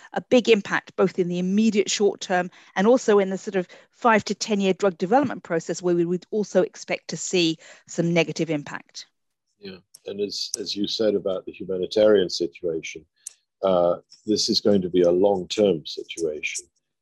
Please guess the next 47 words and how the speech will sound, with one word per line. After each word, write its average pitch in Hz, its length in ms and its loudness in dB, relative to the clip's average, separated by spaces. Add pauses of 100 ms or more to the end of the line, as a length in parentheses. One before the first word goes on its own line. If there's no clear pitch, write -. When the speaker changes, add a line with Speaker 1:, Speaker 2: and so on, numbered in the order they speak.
(180)
Speaker 2:
Uh, 87 260 0 (400)
I 92 60 0
think 107 300 -2
that - 180 -6
there's - 560 -2
sort - 260 -2
of 87 100 0 (240)
a 98 60 4
lot 95 220 6
of 87 100 -4 (380)
pe-, - 260 0 (280)
publics 101 480 0
are 92 40 -4
being 87 320 0
told 87 440 2
that, 82 180 0 (200)
uh, 80 180 0 (300)
refugees 90 520 -2
will 92 80 -6
be 90 120 -2
coming 87 360 -2
in 85 160 -2
for - 160 -12
a 80 60 -16
few 85 300 -6
weeks, 90 260 -4
for - 140 -4
a - 60 -10
few 90 240 -2
months, 92 420 -2
but 85 160 2 (340)
what 117 120 2
does 104 160 2
history 101 300 -2
tell 98 220 -2
us - 220 -6
about - 200 -8
that? - 680 -16 (540)
Speaker 1:
Well, 185 200 6
well, 196 120 8
history 190 300 4
tells 165 320 0
us - 260 -2
exactly 160 520 2
the 151 100 2
opposite. 175 560 0
Um, 156 340 2